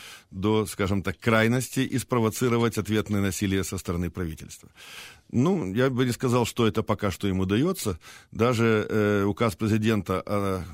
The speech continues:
которым в прошлую среду, э, войска в ограниченном количестве, полторы тысячи военнослужащих были выведены для патрулирования на улице столицы,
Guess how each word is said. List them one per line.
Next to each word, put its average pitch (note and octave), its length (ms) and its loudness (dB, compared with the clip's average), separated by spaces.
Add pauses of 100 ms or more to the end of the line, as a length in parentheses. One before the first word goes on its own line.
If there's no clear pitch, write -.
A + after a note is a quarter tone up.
(140)
которым G2+ 440 2
в - 180 -14
прошлую G#2 460 0
среду, G2+ 480 2 (420)
э, F#2+ 400 0
войска F#2+ 680 0 (340)
в G#2 120 -2
ограниченном A2 540 2
количестве, F2 380 -2
полторы G#2 360 0
тысячи F#2+ 360 -4
военнослужащих F2+ 680 -2
были G2 200 0
выведены F#2 380 -2
для F#2 160 -2
патрулирования F2+ 720 0
на F#2+ 100 0
улице F#2 320 -2
столицы, C#3+ 480 0